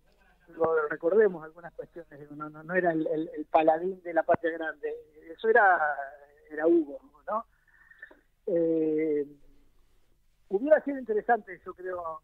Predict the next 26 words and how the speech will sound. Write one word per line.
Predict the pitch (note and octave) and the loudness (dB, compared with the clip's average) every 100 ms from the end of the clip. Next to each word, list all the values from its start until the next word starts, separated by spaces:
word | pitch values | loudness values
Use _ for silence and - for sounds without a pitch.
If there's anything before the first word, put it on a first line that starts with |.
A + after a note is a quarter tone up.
| _ _ - | _ _ -4
ahí | A#3 D#4 | -4 -2
hubo | D#4 B3 | -6 -4
reacciones | G#3+ G3+ A#3+ G#3+ E3+ | -4 -2 -4 -4 -8
importantes, | F3+ F3 F3 B3 A3 F3 D3 _ | -14 -16 -2 -2 0 -8 -10 _
la | E3+ D#3+ | -10 -8
de | E3 | -2
Lula, | F#3+ F#3 F3+ F3 F3 E3 | 0 0 0 0 -2 -2
la | D#3 | -8
de | D#3 | -12
Petro, | F3 F3 - E3+ E3 - _ _ | -10 -10 -10 -14 -16 -16 _ _
la | E3+ | -4
de | F3 F3 | -4 -4
Xiomara | G3+ G3 G#3+ G#3+ | -6 2 4 4
Castro, | - C4+ A3+ - A3+ A3+ A#3 A3+ _ _ _ _ _ _ _ _ _ _ | 4 2 0 -2 -4 -4 -6 -14 _ _ _ _ _ _ _ _ _ _
y | G4 E3+ E3+ _ _ | -18 -16 -16 _ _
que | D#3+ | -4
viene | E3+ F3+ E3+ | -2 -2 0
de, | E3 D#3 | 0 -2
que | E3 | -10
es | |
presidenta | - - F3 F3+ - F3 | -8 -6 -4 -6 -6 -12
de | E3+ | -8
la | E3+ | -6
celac, | F#3+ G3+ A3 G#3+ - - | -2 4 4 4 0 -16
este, | E3+ - F3 D#3+ D#3 D#3 D3+ D3 D3 _ - _ _ _ _ - - _ | -18 -14 -12 -12 -10 -8 -8 -12 -18 _ -20 _ _ _ _ -20 -20 _
pero, | G#3+ A3+ A#3 A#3 A3 | 4 4 4 2 -2